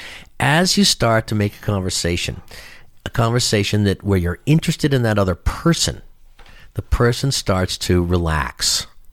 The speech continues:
The person starts to say, "You know, I start to, I kinda like this person. They're interested in me. They're not just,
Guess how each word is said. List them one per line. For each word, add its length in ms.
The 80
person 460
starts 540
to 40
say, 280
"You 160
know, 340
I 140
start 340
to, 140
I 140
kinda 400
like 320
this 200
person. 540
They're 140
interested 520
in 120
me. 220
They're 140
not 320
just, 280